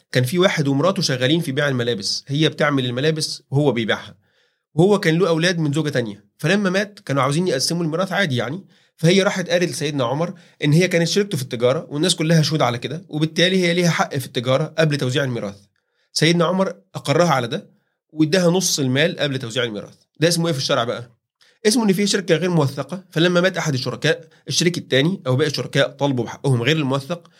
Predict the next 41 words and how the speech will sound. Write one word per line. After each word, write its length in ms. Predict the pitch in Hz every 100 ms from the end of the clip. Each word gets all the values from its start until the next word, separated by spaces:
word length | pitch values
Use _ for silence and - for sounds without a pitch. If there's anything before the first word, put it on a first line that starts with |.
| _ -
ولأن 260 | 165 202
كان 140 | 202 165
عندهم 280 | 151 165 151
شهود 280 | 131 147
على 120 | 131 120
الحق 300 | - - 123
ده 200 | 147 170 _ _ -
القاضي 600 | 156 165 147 160 180 - _
قضى 240 | 156 156
لهم 400 | 131 131 147 175 - _ _
بالحق 420 | 135 131 - -
ده 280 | 120 143 165
قبل 160 | - 175
توزيع 240 | 185 175
الميراث 300 | 175 160 151 127 -
عادي 260 | - 214 196
يعني. 240 | 156 127 - _ _ -
يعني 240 | 143 135
ملوش 260 | 139 175 170 - -
أي 240 | 190 160
علاقة 400 | 131 131 151 190
بكون 340 | 131 123 147
الزوج 340 | 143 113 135 131
اغتنى 320 | 117 131 131
بعد 180 | 117 107
الزواج 380 | 104 113 120 110
ولا 140 | 104
لأ، 360 | 95 - 165 170 _ -
وإلا 280 | - 175
كان 220 | 160 135 131
الأولى 540 | 135 170 147 156 175
إن 120 | 139
زوجات 320 | 113 113 131
الصحابة 460 | 123 - 120 127 120
الأغنياء 420 | - 123 123 139
جدا 420 | 123 147 131 143 175
زي 160 | 110
سيدنا 260 | 107 117 117
عثمان 320 | 95 120 120
بن 80 | 110
عفان 440 | 92 - 135 160